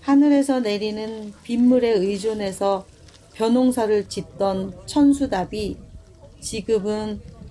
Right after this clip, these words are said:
연하담이라는 연못으로 탈바꿈해서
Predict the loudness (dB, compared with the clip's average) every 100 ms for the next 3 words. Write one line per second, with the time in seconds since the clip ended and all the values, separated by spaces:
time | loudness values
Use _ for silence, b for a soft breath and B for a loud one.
0 | -4 0 2 2 2 2 2 0 0 -2
1 | -2 0 0 0 -2 -2 0 2 0 -2
2 | -2 0 -4 -4 -4 -2 0 0 0